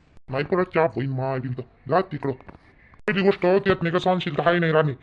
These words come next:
हा? म्हणलं, म्हणलं केलं केलंच आहे तू आलं. तुला सांगतो मी. अहो, दुर्लक्ष करायचं म्हणलंय तरी, "आई, तुम्ही असं काऊन म्हणलं तुम्ही? हा, तसं काऊन म्हणलं?" असं प्रेमानं समजावून सांगायचं. सांगाले. नाही,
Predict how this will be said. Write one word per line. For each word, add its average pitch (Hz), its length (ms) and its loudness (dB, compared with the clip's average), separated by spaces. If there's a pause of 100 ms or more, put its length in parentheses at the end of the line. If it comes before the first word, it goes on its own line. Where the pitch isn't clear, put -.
(200)
हा? 175 200 2 (240)
म्हणलं, 180 180 0
म्हणलं 170 200 0
केलं 175 200 0
केलंच 165 280 -2
आहे 143 80 0
तू 139 200 0
आलं. 110 120 2
तुला - 360 -10
सांगतो 143 300 0
मी. 113 80 -8 (300)
अहो, 156 380 6 (120)
दुर्लक्ष 180 420 0
करायचं 151 360 0
म्हणलंय 165 280 0
तरी, 160 360 -4 (240)
"आई, 160 100 0
तुम्ही 160 240 -2
असं 160 160 -2
काऊन 202 180 -2
म्हणलं 151 240 -2
तुम्ही? 139 340 -6
हा, - 460 -8
तसं 160 140 -4
काऊन 226 180 0
म्हणलं?" 147 340 0
असं 160 140 -2
प्रेमानं 190 360 -2
समजावून 175 340 -2
सांगायचं. 160 540 -2 (400)
सांगाले. 156 520 0 (300)
नाही, 202 160 4